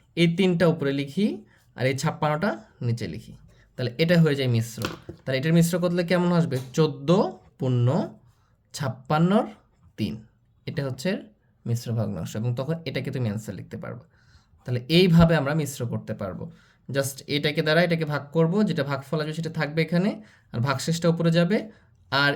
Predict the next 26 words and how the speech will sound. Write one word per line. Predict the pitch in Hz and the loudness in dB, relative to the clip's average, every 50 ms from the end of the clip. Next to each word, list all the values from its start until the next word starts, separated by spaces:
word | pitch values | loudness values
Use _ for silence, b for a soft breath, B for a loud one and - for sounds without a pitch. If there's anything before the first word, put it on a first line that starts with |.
| 143 | -2
এই | 143 151 156 156 | -2 -2 -2 0
যে | 156 | 0
ভাজকটা | 147 131 127 139 135 139 139 135 - - 202 214 | 0 0 0 0 0 -2 -2 -4 -4 -2 -2 0
নিচে | 226 185 - - 123 107 | 2 2 0 0 0 0
আসবে, | 107 107 - - | -2 -2 -4 -4
মানে | 120 120 127 | -2 -2 -2
যেটা | 131 - 156 | -2 -2 -2
নিচে | 156 165 165 165 | 0 0 0 0
ছিল | 165 180 180 185 | -2 -4 -4 -4
সেটা | 175 170 160 | -4 -6 -4
নিচেই | 131 127 117 - 110 | -4 -4 -4 -6 -6
থাকবে। | - 120 - 113 - - | -8 -8 -10 -10 -12 -16
তাহলে | - - _ _ _ _ _ _ _ - 110 - | -18 -18 _ _ _ _ _ _ _ -16 -16 -8
এইভাবে | - 135 135 131 117 113 147 156 175 | -4 -2 -2 0 -2 -2 -2 0 0
আমরা | 165 143 120 | 0 0 0
এটা | 117 - - | -4 -6 -8
করতে | - - - - - - | -8 -8 -10 -10 -10 -12
পারবো। | - 120 - - - - - b b b b b b _ _ | -10 -10 -10 -10 -10 -14 -20 b b b b b b _ _
তাহলে | 147 147 151 | -4 -4 -2
আমরা | 160 160 165 | 0 2 0
এখন, | 170 170 175 175 170 170 170 - - - - - _ - | 0 2 4 4 4 4 4 0 -4 -10 -18 -20 _ -6
আহ, | 139 139 135 - | -6 -6 -6 -2
খ | - 180 | 0 2
নাম্বারটা | 165 170 175 175 175 170 175 | 4 4 4 2 2 0 0
দেখি | 170 170 165 165 - | 0 0 0 -2 -2
চলো। | - 170 156 156 - - - | -2 -2 -2 -2 -2 -6 -6